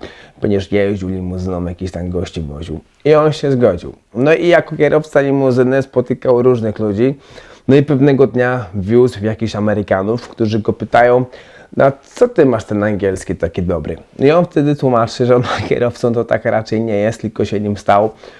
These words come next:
bo tam pewne rzeczy mu się trochę pokomplikowały. No i ci Amerykanie mówią: „No to słuchaj, jak chcesz, no to tam weź tam taką małą rzecz ogarnij”.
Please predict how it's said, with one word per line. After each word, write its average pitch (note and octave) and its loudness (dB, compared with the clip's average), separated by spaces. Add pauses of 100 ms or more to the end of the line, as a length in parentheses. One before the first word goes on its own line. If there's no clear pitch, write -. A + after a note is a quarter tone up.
(240)
bo A#2 2
tam G#2 0
pewne G2+ 0
rzeczy G#2 -4
mu G#2+ -2
się G#2 -4
trochę G#2+ -4
pokomplikowały. G2 -2 (460)
No D#3 8
i G#3 4
ci G3+ 2
Amerykanie C3 4
mówią: A#2+ 4 (160)
„No A2+ 0
to B2+ 0
słuchaj, F2 -2 (160)
jak A2 -2
chcesz, B2 2
no B2+ 2
to C#3 -2
tam D#3 -4
weź F3 0
tam A#2 -4
taką A2+ -2
małą G2+ 0
rzecz F#2+ -2
ogarnij”. E2+ -4